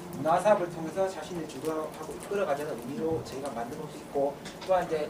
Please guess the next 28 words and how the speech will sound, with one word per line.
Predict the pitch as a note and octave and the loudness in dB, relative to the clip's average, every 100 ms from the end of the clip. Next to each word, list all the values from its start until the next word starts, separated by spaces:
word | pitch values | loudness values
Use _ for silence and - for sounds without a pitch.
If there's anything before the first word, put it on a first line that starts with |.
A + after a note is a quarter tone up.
| - | -4
이 | G#3 | -6
리드미컬의 | D#3+ F3+ G#3+ G#3 G3 F#3 E3+ | 0 2 2 0 0 2 2
의미 | C3 E3+ | 0 -2
자체, | F#3+ D3 F#3 | -4 -6 -6
리드미컬을 | C#3 C#3+ E3+ - E3+ D#3 D3 C#3+ D#3+ | -6 -6 -6 -6 -4 -2 -4 -8 -10
통해서 | E3 E3+ G#3 G#3 - - | -8 4 4 4 -4 -10
서로 | C#3+ G3+ A3 | -6 0 8
간의 | A#3 G#3+ | 8 8
주기적인 | - F3 G#3+ G#3 | 0 -2 0 2
만남과 | F3 E3+ E3 E3+ F#3 | 2 0 0 0 0
학습을 | - - F#3 F3+ | -2 -4 -2 -2
통해 | F3 F#3 A3+ A3+ - - | -2 2 2 2 -8 -10
이를 | G#3+ G#3+ F#3 | 0 0 2
경험한 | E3+ G3 F3+ E3+ | 0 0 0 0
사람이 | E3 E3 | -2 -4
실질적으로 | - G#3+ A2 G3+ D3 D3 | -6 -8 -4 -4 -2 -6
체감할 | - G#3+ G#3+ F3 | 0 4 4 2
수 | C#3+ | -4
있는 | A#2 G#2 - - - | -6 -8 -10 -14 -8
그런 | E3 F3+ D#3 | -2 0 0
이제 | C#3 B2+ A#2+ - - | -2 -2 -2 -6 -12
사업을 | - D#3+ D#3+ | -6 -4 -2
만들고자 | C3+ B2 D3 D#3 - A2 D#3 | -4 -6 -4 -2 0 0 0
이런 | D#3+ | -4
이름을 | C#3+ B2+ - | -4 -8 -10
짓게 | C#3+ B2+ | -8 -8
되었습니다. | A#2 A#2+ A#2+ A2 - - - - - - - - - - - - - - - - - - - | -8 -10 -10 -6 -6 -6 -12 -14 -10 -10 -10 -14 -14 -14 -14 -16 -16 -14 -14 -14 -14 -14 -10
이제 | A2+ C3 B2 | 0 2 2